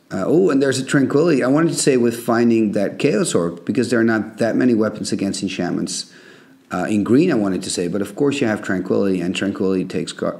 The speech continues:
care of the Spirit Links. And Matteo probably boarded in some extra Spirit Links after, um, you know, after that first game where he got the information that Thijs is playing with uh, Spirit Links. And this is a nice play here from Thijs, playing a Bolt over the Elves of Deep Shadow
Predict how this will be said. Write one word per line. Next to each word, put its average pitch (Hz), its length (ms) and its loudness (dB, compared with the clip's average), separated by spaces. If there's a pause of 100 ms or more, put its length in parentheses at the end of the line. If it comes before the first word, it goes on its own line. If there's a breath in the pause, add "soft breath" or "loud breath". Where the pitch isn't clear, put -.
(120)
care 101 180 0
of 90 100 -2
the 85 60 -4
Spirit 101 300 -2
Links. 98 300 -2 (460 loud breath)
And 127 100 2
Matteo 139 340 2 (460)
probably 156 400 2
boarded 117 340 2
in 110 140 2
some - 200 -6
extra - 300 -4
Spirit 110 360 -2
Links 98 500 -4 (400 loud breath)
after, 95 600 -2
um, 87 460 -2
you - 100 -2
know, 95 320 -2 (240)
after 117 200 -2
that 98 180 -2
first 92 260 -2
game 101 220 0
where 85 100 0
he 92 60 -2
got 87 220 -4
the 98 100 -2
information 85 600 -4
that 80 280 -6 (300 loud breath)
Thijs 85 260 -6
is - 100 -8
playing 87 440 -6
with - 400 -6 (680 soft breath)
uh, - 160 -8
Spirit 87 360 -2
Links. 80 220 -4
And 95 180 -2
this 139 160 0
is 196 80 0
a 185 60 4
nice 117 280 2
play 110 160 0
here 101 120 2
from 95 200 -4
Thijs, 90 400 -4
playing 107 260 -2
a 101 120 -2
Bolt 98 440 -2
over 98 180 -2
the 95 100 0
Elves 101 200 -2
of 98 120 -4
Deep 123 180 0
Shadow 120 360 -2